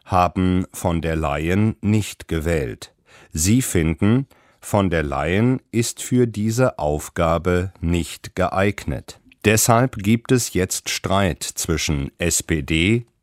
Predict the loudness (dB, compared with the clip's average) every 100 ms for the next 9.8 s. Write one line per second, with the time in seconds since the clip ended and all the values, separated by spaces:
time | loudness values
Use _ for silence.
0 | _ 0 2 2 0 0 -2 0 -2 -6
1 | _ 2 2 -2 -8 -2 0 -2 -2 -2
2 | -2 -2 -2 -2 -14 -20 _ _ _ _
3 | 0 2 4 4 4 2 2 2 2 2
4 | 2 2 0 -2 0 -4 -6 -2 0 0
5 | -2 -4 -6 -2 -2 0 -2 0 -2 -2
6 | -4 -4 -4 -6 -4 -4 -4 -8 -10 -16
7 | _ -20 -20 -20 _ 0 2 -2 -2 -2
8 | -2 0 2 2 0 0 0 0 0 0
9 | -4 -2 -2 -2 -2 -2 0 -2